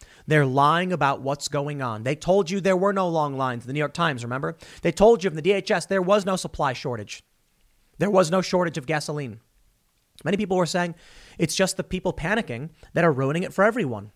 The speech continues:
And people continue to eat up the lies. Now that they restarted the pipeline, they're like, "Oh, okay, that disruption in supply,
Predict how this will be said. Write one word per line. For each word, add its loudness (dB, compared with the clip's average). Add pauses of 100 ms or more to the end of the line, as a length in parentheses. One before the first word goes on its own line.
(420)
And -2
people 0
continue -2
to -4
eat -6
up -2
the 0
lies. 0 (760)
Now 8
that 2
they 2
restarted 0
the -10
pipeline, 0
they're -2
like, -2
"Oh, 6
okay, 0
that -4
disruption -4
in -8
supply, 0